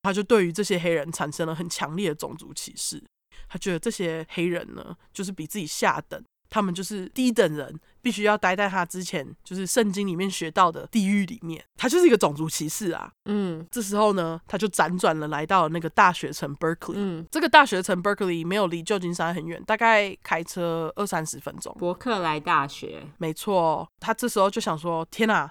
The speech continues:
Speaker 1: 这个伯克莱大学好多女大学生哦。”
Speaker 2: <laughs>
Speaker 1: 而且你也知道，大学生就是在探讨自我的一个过程啊。
Speaker 2: 对。
Speaker 1: 所以其实很多迷失自我的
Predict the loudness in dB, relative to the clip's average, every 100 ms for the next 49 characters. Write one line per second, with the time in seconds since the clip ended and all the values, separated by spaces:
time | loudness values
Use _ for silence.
0 | 0 2 4 4 6 8 6 4 2 4
1 | 6 6 4 6 6 6 4 6 6 4
2 | -4 -6 -6 -6 -4 -2 0 4 6 4
3 | 6 6 8 6 4 -2 -2 -2 -2 0
4 | 0 6 4 6 4 4 2 0 -2 -2
5 | -2 -4 -6 -4 -2 -2 -2 -8 -10 -10
6 | -4 -4 -4 -4 2 2 2 -4 -2 -2
7 | -4 -4 0 2 2 0 0 0 -2 -4
8 | -6 -6 -4 -4 -8 -14